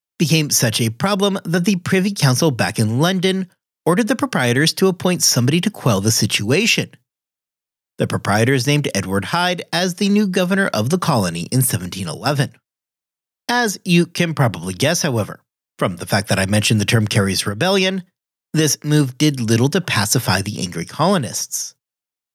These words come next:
After a bit of theatrics put on by Hyde to convince the Carey faction that he was there to cool down the situation, he would end up falling decidedly into the Glover model of governance. Carey,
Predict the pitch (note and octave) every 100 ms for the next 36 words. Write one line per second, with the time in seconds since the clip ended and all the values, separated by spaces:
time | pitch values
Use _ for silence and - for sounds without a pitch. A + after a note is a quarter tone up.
0 | _ _ B3 A#3 B3+ A#3 A#3 G3 C3 D#3
1 | F3 - D3+ G2 - D3 - B2 G#2 A2
2 | F3 E3+ F#2+ G#2+ E3+ - G#3 F#3+ - F#3+
3 | A#2 D3 E3 - G3 B2 C3+ F3 C3+ G2+
4 | - F3 F3+ F3+ E3 D#3+ B2 A#2+ F3+ -
5 | A#2 G#2 G2 A2+ A2+ A#2 - A2+ G3 A3
6 | - - _ _ _ _ - F#3 E3 D#3+
7 | D#3+ D#3+ D#3 D#3 - C3+ C#3+ D3 C#3 -
8 | C3 C#3 D3 D#3+ D3+ C#3 D3+ E3+ G3+ E3
9 | A#2+ G2 C#3+ C#3+ F#2+ F#2+ A2 F#2+ G2 A#2
10 | D#3 F#3 G#2 - - - - _ _ _
11 | _ _ _ _ _ _ A#3+ A#2+ B2